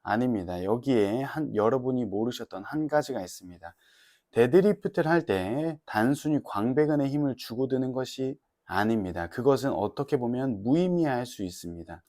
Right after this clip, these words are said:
광배근 수축이 의미 있기 위해서는 바벨의 무게가 광배근에 실려야 합니다. 다시 한 번 더 반복합니다.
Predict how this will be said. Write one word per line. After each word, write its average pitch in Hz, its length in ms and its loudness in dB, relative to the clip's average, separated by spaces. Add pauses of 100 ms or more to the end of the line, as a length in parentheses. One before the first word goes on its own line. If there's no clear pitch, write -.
(100)
광배근 135 540 2
수축이 110 560 -2
의미 185 280 2
있기 147 360 0
위해서는 101 760 -4
바벨의 127 420 2
무게가 92 640 -6 (320)
광배근에 120 720 -2
실려야 160 640 -2
합니다. 80 380 -12 (640)
다시 113 240 2
한 143 100 4
번 135 100 4
더 110 140 0
반복합니다. 98 840 -6